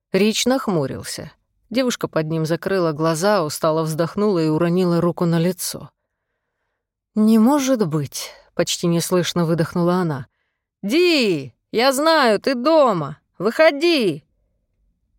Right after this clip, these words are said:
Новый вопль наверняка порадовал владельцев ближайших домов.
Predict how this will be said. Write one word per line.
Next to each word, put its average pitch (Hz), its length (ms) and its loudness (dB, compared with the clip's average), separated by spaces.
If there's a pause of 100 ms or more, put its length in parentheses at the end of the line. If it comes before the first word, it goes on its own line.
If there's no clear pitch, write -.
(220)
Новый 277 300 4
вопль 240 380 4
наверняка 214 580 4
порадовал 185 600 2
владельцев 180 640 0
ближайших 170 640 -2
домов. 165 520 -4